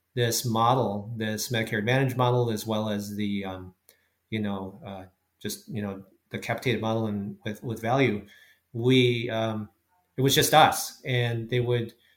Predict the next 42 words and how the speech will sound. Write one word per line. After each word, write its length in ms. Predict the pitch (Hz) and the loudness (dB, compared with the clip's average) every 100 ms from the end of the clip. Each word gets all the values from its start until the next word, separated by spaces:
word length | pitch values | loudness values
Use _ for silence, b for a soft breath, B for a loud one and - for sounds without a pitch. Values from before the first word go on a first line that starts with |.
| _ | _
get 140 | 127 117 | -2 -2
skeptical 600 | - 131 - 123 123 113 | 2 2 2 -2 0 0
if 80 | 110 | 0
someone 240 | 120 117 | -2 -2
else 160 | 110 - | -4 -2
called 320 | 120 117 110 | 0 0 -2
them. 200 | 98 101 | -6 -6
In 100 | 113 | 0
fact, 380 | 139 123 - - _ | 4 2 2 -14 _
they 80 | 135 | -2
still 280 | 127 180 139 | 2 2 6
do 120 | 190 | 6
to 80 | 160 | 4
some 200 | - 107 | 2 -2
degree. 300 | 110 113 98 | -4 -6 -4
So 280 | 87 - 113 | -4 -2 0
they'll 200 | 123 127 | 2 0
call 260 | 123 123 123 | 2 2 4
us 140 | 117 | 2
to 60 | - | -2
verify, 560 | 113 113 110 107 101 104 | -2 -2 -2 -2 -2 -6
"Is 160 | 98 | -8
this 360 | 110 107 - b b b _ | -8 -8 -8 b b b _
truly 220 | - 143 | 4 4
coming 260 | 135 143 131 | 4 2 2
from 180 | 127 135 | 2 2
you?" 240 | 160 170 | 4 4
And 120 | 135 | 4
we'll 100 | 120 | 2
say 180 | 117 117 | 0 2
yes. 540 | 135 175 180 - - _ _ _ _ _ | 4 4 2 -6 -12 _ _ _ _ _
Uh, 180 | 113 110 | -6 -4
but 100 | 131 | 4
that's 220 | 156 160 | 6 6
another 580 | 147 147 170 160 156 - | 4 6 6 6 2 0
aspect 400 | 131 135 135 127 | 0 2 -2 -4
of 80 | 113 | -4
care 200 | - 123 | 0 0
that's 240 | 110 107 | 0 -4
new 360 | 110 123 131 135 | -2 2 4 4
or 120 | 117 | 2
different 400 | 104 131 120 98 | 2 0 -2 -6